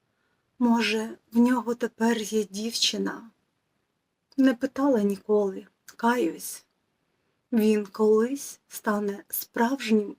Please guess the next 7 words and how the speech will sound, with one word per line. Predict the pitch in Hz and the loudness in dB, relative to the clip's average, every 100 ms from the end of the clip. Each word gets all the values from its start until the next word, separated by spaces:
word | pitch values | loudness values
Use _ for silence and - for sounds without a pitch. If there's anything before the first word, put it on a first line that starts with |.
| _ | _
пінчером. | 196 - - - 196 - - - _ _ _ _ _ _ - _ _ _ - | -8 -6 -2 0 -2 -6 -16 -20 _ _ _ _ _ _ -20 _ _ _ -8
Але | 247 247 | -6 -2
я | 247 285 | 0 0
про | - 202 196 | -2 -14 -18
те | - 202 - _ _ _ - - _ _ _ _ | -18 -18 -20 _ _ _ -20 -20 _ _ _ _
не | 277 262 | 6 6
дізнаюсь. | 202 175 190 185 190 - - - | 4 -8 -10 -12 -14 -18 -20 -20